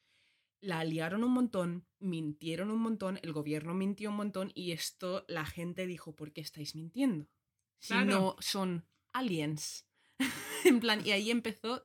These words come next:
Speaker 1: todo, en plan, la gente ya, boom.
Speaker 2: Es lo que hablábamos, que a lo mejor en España no se ha encendido tanto porque siempre han ido de cara de, "No sabemos lo que es, ya os
Speaker 1: Exacto,
Speaker 2: diremos algo".
Speaker 1: exacto. En vez,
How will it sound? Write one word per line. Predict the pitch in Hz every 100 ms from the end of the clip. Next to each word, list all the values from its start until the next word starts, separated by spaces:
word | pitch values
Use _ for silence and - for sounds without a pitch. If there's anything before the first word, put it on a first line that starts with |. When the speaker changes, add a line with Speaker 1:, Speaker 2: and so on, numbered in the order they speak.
| -
Speaker 1:
todo, | 175 151
en | 151
plan, | 165
la | 165
gente | 160 190 196
ya, | 196 214 - -
boom. | 147 - _
Speaker 2:
Es | 277 247
lo | 269
que | 285
hablábamos, | 277 254 262 277 -
que |
a | 254
lo |
mejor | 220 - 254
en | 262
España | 262 - 269 240
no | 208
se | 208 247
ha | 240 240 240 - - _ -
encendido | 240 262 240 254 247
tanto | 262 254 269
porque | 269 233
siempre | 233 226
han | 233
ido | 233
de | 226
cara | 233 233
de, | 214
"No | 208 233
sabemos | 233 220
lo | 208
que | 180 185
es, | 180
ya |
os | 214
Speaker 1:
Exacto, | 220 185
Speaker 2:
diremos | 226 185 185 185
algo". | 180 185
Speaker 1:
exacto. | - 196 - 190
En | -
vez, | 220